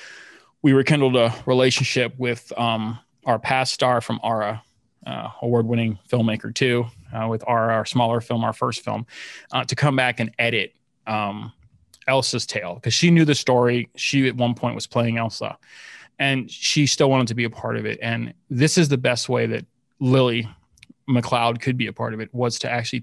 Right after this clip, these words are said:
tell Elsa's story the way that Elsa would have wanted it told, and not the way that a man would have wanted it told. And I think that that was still kind of this, and I know that kind of sounds a little pa-, patronizing, but at the same time, we really try to empower women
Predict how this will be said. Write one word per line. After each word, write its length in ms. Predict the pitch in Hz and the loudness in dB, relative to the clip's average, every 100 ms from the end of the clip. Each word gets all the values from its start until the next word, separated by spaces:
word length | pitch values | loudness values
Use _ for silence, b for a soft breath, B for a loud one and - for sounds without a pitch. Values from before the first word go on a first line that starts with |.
| - | -10
tell 480 | - - 139 143 147 | -8 0 2 2 0
Elsa's 380 | 127 117 123 - | -2 -2 -4 -6
story 420 | - 117 113 110 | -4 -2 -4 -6
the 120 | 120 | -4
way 500 | 123 117 107 98 120 B B B B B B B _ | -2 0 0 -4 -10 B B B B B B B _
that 180 | 123 120 | -2 0
Elsa 280 | 120 120 135 | 0 0 0
would 160 | 120 113 | 0 -2
have 200 | 104 104 | -2 0
wanted 260 | 113 110 | 0 0
it 140 | 110 - | -4 -6
told, 400 | 117 113 117 - | -6 -4 -6 -4
and 140 | 123 | 0
not 380 | 131 135 143 _ | 2 2 -2 _
the 80 | 131 | 0
way 340 | 107 117 110 | 2 2 2
that 140 | 110 110 | 0 -4
a 60 | |
man 420 | 110 110 110 107 107 | -4 -4 -4 -6 -8
would 100 | 107 | -10
have 80 | |
wanted 260 | 107 104 104 | -10 -10 -12
it 100 | - | -12
told. 260 | - 110 117 | -8 -6 -4
And 100 | 123 | -2
I 60 | |
think 180 | 117 147 | 0 0
that 100 | 139 | 2
that 140 | 131 | 0
was 100 | 110 | -2
still 320 | - - 131 120 | -4 0 2 2
kind 300 | - 117 117 | -2 -2 -2
of 80 | |
this, 160 | 113 113 | -4 -2
and 80 | 135 | 2
I 40 | |
know 120 | 151 | 6
that 140 | 165 156 | 6 4
kind 160 | 143 | 0
of 60 | 139 | 0
sounds 200 | 135 123 | 0 2
a 40 | |
little 140 | 123 117 | 2 0
pa-, 260 | - 123 - | -2 -6 -4
patronizing, 640 | - 120 - 123 117 127 117 | -4 -4 -2 -2 0 0 0
but 180 | 120 110 B B B B - | 0 -2 B B B B -4
at 100 | 156 | 0
the 80 | 143 | 2
same 280 | - 151 | 4 2
time, 260 | 139 139 123 | 2 2 4
we 80 | 127 | 4
really 280 | 123 143 135 | 4 4 2
try 180 | 135 | 2
to 60 | 131 | 0
empower 440 | 117 - 120 113 | -2 0 0 2
women 440 | 107 107 110 110 | 0 0 -2 -2